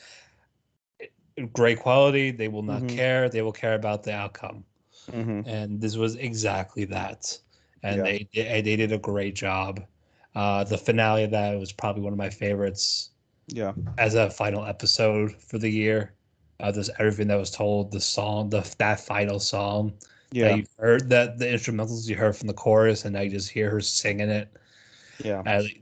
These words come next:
Speaker 1: and you know when she's going to die is 'cause she's connected to this archive. The fact
Speaker 2: Yeah.
Speaker 1: she's connected to it, she's considered to be shut down from it.
Speaker 2: Yeah.
Speaker 1: And, and still did it.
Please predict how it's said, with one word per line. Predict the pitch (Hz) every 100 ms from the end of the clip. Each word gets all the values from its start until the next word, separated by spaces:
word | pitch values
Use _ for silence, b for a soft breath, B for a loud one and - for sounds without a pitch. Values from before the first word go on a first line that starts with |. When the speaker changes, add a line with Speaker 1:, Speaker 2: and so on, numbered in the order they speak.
| 147 -
Speaker 1:
and | 113 110 107
you | 110
know | 113 110
when | 117
she's | 120 110
going | 107 107
to | 120
die | 104 104
is | 101 104 101
'cause | - 107
she's | 101 110 101
connected | - - 117 117 117 - 101 95 92 _ _ _ _ _ _ -
to | - 107 101 98 98 98 - _
this | - 107
archive. | 113 113 - 98 92 92 95 - _ _ _ _ -
The | 104
fact | 110
Speaker 2:
Yeah. | 95
Speaker 1:
she's | -
connected | - 113 107
to | 110
it, | 101
she's | 92 110 98
considered | - - 107 98
to |
be | 101 98
shut | 110 104
down | 104 98
from | 98 92 90
it. | 95 - - _ b b
Speaker 2:
Yeah. | - 117 98
Speaker 1:
And, | 107 - -
and | 113 104
still | 90 - 95 92 95 90 -
did | - 92 90
it. | 87